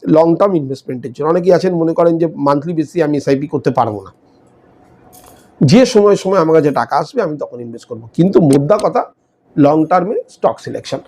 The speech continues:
স্টক সিলেকশন করতে গেলে লং টার্মের জন্য সবসময় ব্লু চিপ অর্থাৎ Nifty হান্ড্রেডের মধ্যে যেগুলো আছে বা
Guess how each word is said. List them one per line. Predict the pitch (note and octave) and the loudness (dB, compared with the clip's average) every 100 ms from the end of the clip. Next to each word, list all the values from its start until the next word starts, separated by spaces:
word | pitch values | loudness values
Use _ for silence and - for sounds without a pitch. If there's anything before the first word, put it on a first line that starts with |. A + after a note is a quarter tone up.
| _ - - | _ -20 -20
স্টক | - E3+ F#3 | -2 0 0
সিলেকশন | - G3+ G#3 - G3+ G3 | 0 2 2 2 0 0
করতে | F3+ D#3 F3+ | -4 -4 0
গেলে | F#3+ F#3+ | 2 4
লং | D#3 C#3+ | 2 2
টার্মের | D#3 F3+ F3 F3 | 0 0 0 -4
জন্য | C#3 E3+ F3 F#3+ - _ - | 0 2 2 0 -4 _ -20
সবসময় | - D#3+ E3 - F3+ F3+ | -4 -4 -4 -6 0 0
ব্লু | D#3 C3 F3+ | 0 2 2
চিপ | F#3 A#3+ B3 - - | 6 4 4 -2 -2
অর্থাৎ | D3+ - D#3+ | -2 2 0
Nifty | C#3+ D#3 D3+ F#3 F#3 - _ _ | 2 0 0 -4 -4 -6 _ _
হান্ড্রেডের | - D3 E3 F#3 G3 | -4 2 4 4 4
মধ্যে | G3 F#3+ | 2 0
যেগুলো | F3 F#3+ G3+ G3 | -2 -2 0 2
আছে | F#3+ B3+ C4+ _ _ - | 0 -4 -8 _ _ -6
বা | C#3+ F#3 | 0 0